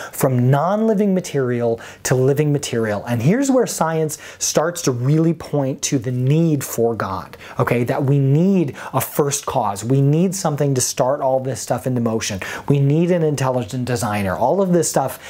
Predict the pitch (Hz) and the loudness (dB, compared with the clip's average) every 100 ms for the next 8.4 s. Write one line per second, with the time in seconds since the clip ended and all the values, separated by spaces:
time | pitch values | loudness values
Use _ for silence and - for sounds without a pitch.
0 | - - 143 117 - 151 135 131 - 135 | -10 0 2 2 0 0 2 0 0 -2
1 | - 101 113 127 202 277 294 165 160 147 | -4 -8 -4 0 2 2 2 2 0 0
2 | 156 131 147 135 135 151 - 113 104 - | 0 -2 -2 0 0 -2 -6 -8 -6 -4
3 | 113 110 107 - - 147 143 131 135 127 | -4 -6 -10 -12 -6 -2 0 2 0 0
4 | 139 123 123 120 120 113 135 127 170 180 | -2 -2 -2 -2 -2 -2 0 0 0 2
5 | 165 147 143 - 135 139 135 123 - - | 2 2 0 0 0 0 -2 -4 -10 -4
6 | 147 139 135 139 - 147 156 160 143 - | -2 -2 0 -2 0 0 2 2 0 -6
7 | - - 156 147 165 170 - 143 135 98 | -4 0 2 2 2 0 0 0 -2 -2
8 | 131 123 143 | -2 0 -2